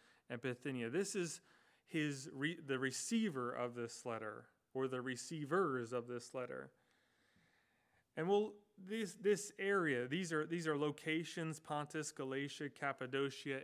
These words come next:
Asia, Bithynia. You can certainly just do a quick Google search to find them. They're not, uh, current, like, they're not modern day air-,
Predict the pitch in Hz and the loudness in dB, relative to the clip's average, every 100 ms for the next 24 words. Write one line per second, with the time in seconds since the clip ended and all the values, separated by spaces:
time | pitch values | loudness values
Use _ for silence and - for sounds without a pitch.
0 | - 135 139 131 127 123 123 143 139 135 | -6 -6 -4 -4 -4 -4 -4 -4 -2 -2
1 | 135 127 _ _ _ _ _ _ _ - | -4 -6 _ _ _ _ _ _ _ -20
2 | - - 180 180 156 131 - - _ _ | -20 -4 -4 0 -2 -2 -8 -20 _ _
3 | _ - - 196 175 147 131 135 147 139 | _ -10 0 0 2 -2 -4 -10 -6 -4
4 | - 143 131 - 165 - 143 143 139 127 | 0 0 0 -2 -4 -2 -2 0 -2 -2
5 | 143 139 - 127 - 139 135 135 135 127 | -2 -2 -4 -8 -4 -2 0 0 -2 -2
6 | - 165 131 131 127 135 151 151 - - | -8 -6 0 0 0 2 2 0 -4 -6
7 | 131 120 117 - - 165 156 156 - 127 | -4 -4 -6 -4 2 2 2 -6 -10 -8
8 | 110 - _ _ _ - 135 139 131 127 | -8 -12 _ _ _ -10 -6 0 0 -2
9 | - _ _ _ _ - 123 147 156 156 | -8 _ _ _ _ -10 -2 4 6 6
10 | 156 143 147 147 147 151 - 147 147 156 | 2 0 0 0 0 -2 -2 -2 0 -2